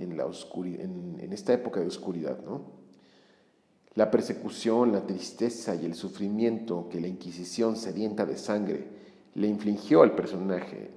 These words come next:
y su lucha por la libertad están prácticamente envueltos de una manera tremenda por los cuatro músicos en torno al autor intelectual de esto, que fue el propio Martin Engler.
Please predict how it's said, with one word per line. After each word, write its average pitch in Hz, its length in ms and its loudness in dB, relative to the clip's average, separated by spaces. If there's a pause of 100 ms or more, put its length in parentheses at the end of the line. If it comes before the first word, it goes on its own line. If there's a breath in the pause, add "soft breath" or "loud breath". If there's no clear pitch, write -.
y 98 100 -6
su 101 200 -4
lucha 123 360 2
por 92 140 0
la 90 60 0
libertad 82 520 2 (760 loud breath)
están 131 600 4 (400)
prácticamente 107 1160 4
envueltos 104 960 6 (120)
de 110 60 -4
una 113 160 2
manera 107 800 2 (540)
tremenda 101 460 0
por 95 120 -2
los 98 160 -6
cuatro 101 300 0
músicos 95 500 -4
en 85 120 -8
torno 90 460 -6 (680 loud breath)
al 95 160 2
autor 113 360 4
intelectual 95 520 0
de 87 80 0
esto, - 220 -6
que 90 80 -10
fue 101 200 2
el 98 80 2
propio 98 320 0
Martin 98 440 0
Engler. 117 400 6